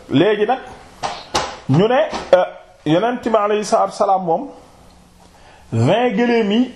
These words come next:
moom moo ko waajal. Qalladaha. Loolu, euh, dafa nekk sunna boo xam ne du ma ne defatuñu ko,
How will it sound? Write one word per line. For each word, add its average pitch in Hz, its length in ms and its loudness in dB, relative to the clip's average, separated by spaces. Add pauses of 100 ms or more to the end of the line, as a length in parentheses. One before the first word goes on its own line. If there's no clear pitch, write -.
(220)
moom 170 440 0
moo 180 200 2
ko 175 200 -2
waajal. 123 440 0 (1800)
Qalladaha. 131 840 0 (1400)
Loolu, 196 420 2 (420)
euh, 151 160 2 (100)
dafa 156 260 0
nekk 202 300 -2 (140)
sunna 180 340 2
boo 170 180 2
xam 160 260 -2
ne 185 80 -2 (120)
du 131 200 4
ma 170 120 0
ne 165 160 -2 (320)
defatuñu 147 540 2
ko, - 300 -4